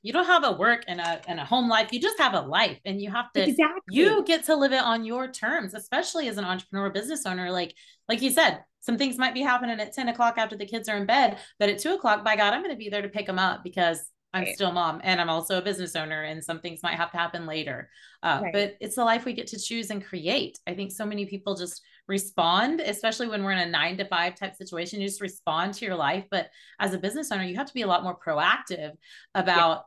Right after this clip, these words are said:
Speaker 2: Yeah.
Speaker 1: no one's telling you what and when and where to do. You have to do that on your own and make it work for you and not be guilty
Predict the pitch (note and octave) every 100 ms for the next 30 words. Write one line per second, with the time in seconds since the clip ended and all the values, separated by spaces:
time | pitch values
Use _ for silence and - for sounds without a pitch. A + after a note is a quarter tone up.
0 | _ F3+ B3+ D#4+ - C4 B3+ B3+ G#3 F#3
1 | E3 F3+ G3 F3+ F3+ F3+ E3 F3 F3+ F#3
2 | C#3+ G3 G3+ C#3 F3+ A#3 A#3+ C#3+ - C#3+
3 | C3 F#2+ G#2 C3+ D3+ C#3+ A2+ E3 D#3 D#3
4 | E3 E3 F3 E3 D#3+ - - F#3+ D#3 A3
5 | C#4+ G3 F#3+ G3 C#4 D4+ G3+ G3+ A#3 A#3+
6 | D#3+ D3+